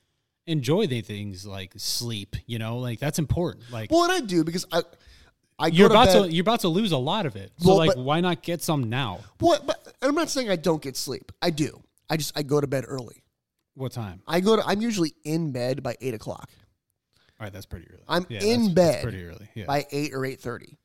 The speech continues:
Speaker 2: and I am asleep by, like, eight thirty or nine.
Speaker 1: Okay.
Speaker 2: And then I wake up at, like, four, four thirty in the morning.
Speaker 1: Yeah, dude. Fu-,
Speaker 2: And
Speaker 1: like,
Speaker 2: then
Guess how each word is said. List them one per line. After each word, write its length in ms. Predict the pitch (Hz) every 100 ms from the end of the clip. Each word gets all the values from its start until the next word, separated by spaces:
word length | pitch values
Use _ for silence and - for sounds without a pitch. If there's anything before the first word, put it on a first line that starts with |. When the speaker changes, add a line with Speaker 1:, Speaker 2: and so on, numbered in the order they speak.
| _ _ -
Speaker 2:
and 120 | 151
I 100 | 175
am 100 | 147
asleep 760 | - - - - 185 147 - - - _ _ _ _ _ _ -
by, 140 | 131
like, 240 | 135 131 - 156
eight 180 | 143 -
thirty 260 | 143 139
or 160 | - 127
nine. 420 | 123 104 - - - _ _ -
Speaker 1:
Okay. 280 | 123 117 95 98 - -
Speaker 2:
And 120 | 139
then 120 | 139
I 60 | 127
wake 420 | 120 123 135 -
up 240 | 135 123 -
at, 80 | 127
like, 180 | 117 113
four, 360 | - 131 123
four 240 | - 127 120
thirty 240 | 127 113
in 60 | 113
the 60 |
morning. 320 | 95 80 - - _ _
Speaker 1:
Yeah, 260 | 185 156 92
dude. 180 | 98 101
Fu-, 160 | - - _ - - _ _ 170
Speaker 2:
And 140 | 190
Speaker 1:
like, 220 | 208 208
Speaker 2:
then 80 | 202